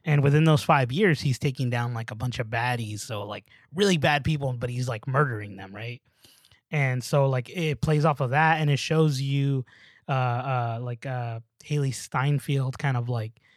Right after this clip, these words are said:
finding the suit, and, and it kinda goes into that. And, and I love that, like, it builds off of that, because after that, you're like, "Okay, I know how they get to each other."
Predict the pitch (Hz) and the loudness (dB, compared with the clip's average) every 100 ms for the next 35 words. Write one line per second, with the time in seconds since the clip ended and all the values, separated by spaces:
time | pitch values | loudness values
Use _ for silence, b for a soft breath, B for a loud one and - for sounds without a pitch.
0 | _ _ - 143 139 143 127 - - 254 | _ _ -2 0 2 0 -2 -2 2 4
1 | 247 233 170 156 156 147 165 156 147 139 | 6 6 6 4 2 2 2 2 2 2
2 | 160 151 151 143 131 127 B B 160 143 | 2 2 2 4 2 -4 B B -4 0
3 | 143 156 160 135 135 131 139 - _ _ | 4 6 6 4 0 -2 -6 -8 _ _
4 | _ _ _ _ _ _ _ - 156 120 | _ _ _ _ _ _ _ -2 0 6
5 | 165 151 147 151 143 123 113 117 139 131 | 6 8 6 6 4 0 -2 -2 0 2
6 | 135 - 156 156 139 135 131 151 - 139 | 0 2 4 4 2 2 2 2 2 2
7 | 147 151 160 151 131 135 - 143 127 139 | 4 4 4 4 0 -2 -2 -2 0 0
8 | 135 135 | -2 -4